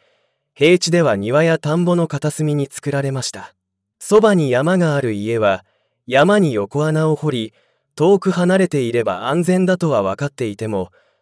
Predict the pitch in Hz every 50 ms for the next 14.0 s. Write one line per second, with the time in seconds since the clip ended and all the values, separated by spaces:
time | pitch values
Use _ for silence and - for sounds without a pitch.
0 | _ - 110 104 110 113 143 143 147 147 - 156 147 143 143 151 165 160 190 190
1 | 180 156 - 131 - 131 127 110 95 90 90 92 - 135 147 156 - - 175 170
2 | 151 135 - - - 90 - - _ _ _ _ _ _ _ _ _ _ _ -
3 | - 147 143 - 196 208 208 214 214 214 196 175 208 185 196 185 160 143 123 101
4 | 95 - - 113 135 139 - - - - 113 113 - _ _ _ _ _ _ _
5 | - - 143 151 170 190 208 208 214 214 208 208 190 185 - - 214 196 - -
6 | 156 127 120 - 113 110 104 104 110 110 110 107 104 101 - _ _ _ _ _
7 | _ _ _ _ _ - - - 127 135 156 160 170 160 - 202 180 180 160 123
8 | 95 92 - 98 101 113 104 101 104 98 - _ _ _ _ _ _ _ _ _
9 | _ _ - 120 127 143 156 165 - 170 165 170 156 - - 151 147 143 - 135
10 | 127 123 - _ _ _ _ _ _ _ _ - - 185 196 190 - 165 135 98
11 | 95 - - 113 113 113 113 - _ _ _ _ _ _ _ _ - - - -
12 | 240 240 233 214 180 151 143 139 139 139 139 131 120 101 95 - - 117 131 143
13 | - - 160 151 - 175 180 175 - 135 107 98 95 92 - - - 90 - -